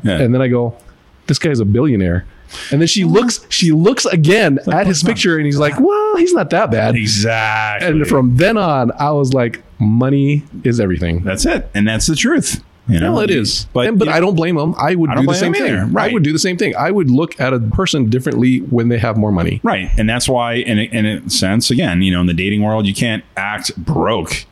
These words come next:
Speaker 1: You know, you can be broke, but don't act it. That's a bad quality, though.
Speaker 2: <laughs> That's
Speaker 1: No
Speaker 2: true.
Speaker 1: woman wants the guy that acts broke or cheap or,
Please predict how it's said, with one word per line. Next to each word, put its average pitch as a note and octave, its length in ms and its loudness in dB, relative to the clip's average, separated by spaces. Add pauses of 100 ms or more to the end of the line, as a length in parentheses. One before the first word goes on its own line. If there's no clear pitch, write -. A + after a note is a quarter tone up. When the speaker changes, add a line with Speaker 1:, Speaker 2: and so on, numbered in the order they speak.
(120)
Speaker 1:
You G2+ 100 0
know, G2+ 60 2
you C#3 60 0
can E3 80 0
be A2+ 100 0
broke, G2 360 -2
but G#2 60 -2
don't A#2+ 200 -2
act F3 400 0
it. E2+ 200 0
That's B2 200 -2
a C3 40 -4
bad A#2 260 -2
quality, G2 460 -2
though. - 240 -2
Speaker 2:
<laughs> - 60 -8
That's D#3+ 180 -2
Speaker 1:
No D3+ 120 0
Speaker 2:
true. B2 80 0
Speaker 1:
woman B2+ 280 0
wants G#2+ 280 -2
the G2+ 80 -2
guy G2+ 220 -4
that G2 180 -4
acts A2 340 -4
broke D#2 380 -4
or A#2 220 0
cheap E2+ 360 -2 (260)
or, G#2 440 -2